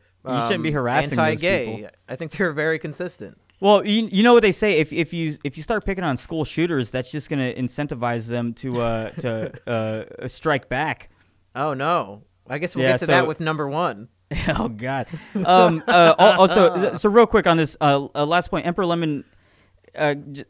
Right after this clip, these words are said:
Speaker 1: clarity for myself. Do you think that YouTube should be allowed, uh, minus their bias and hypocrisy, should they be allowed to post, uh, uh, gay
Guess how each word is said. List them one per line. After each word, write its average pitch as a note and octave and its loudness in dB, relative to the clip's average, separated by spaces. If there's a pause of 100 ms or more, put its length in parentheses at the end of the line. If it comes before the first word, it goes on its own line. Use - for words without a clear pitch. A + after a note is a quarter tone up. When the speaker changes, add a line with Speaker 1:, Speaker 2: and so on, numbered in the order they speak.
(140)
Speaker 1:
clarity F#3 2
for D#3 -6
myself. C3 -2 (200)
Do B2+ -8
you G3 -4
think F#3 -6
that D3+ 0
YouTube C#3+ -4 (160)
should D#3+ -4
be B2 -4
allowed, A#2 -2
uh, B2 -2 (220)
minus E3 -4
their E3+ -4
bias B2+ -2
and B2 -8
hypocrisy, B2+ -8
should G#3 -4
they F3 -2
be C3+ -4
allowed B2 -2
to A#2+ -6 (440)
post, B2+ -6
uh, A#2 -2 (800)
uh, A#2 -4 (400)
gay C3+ 0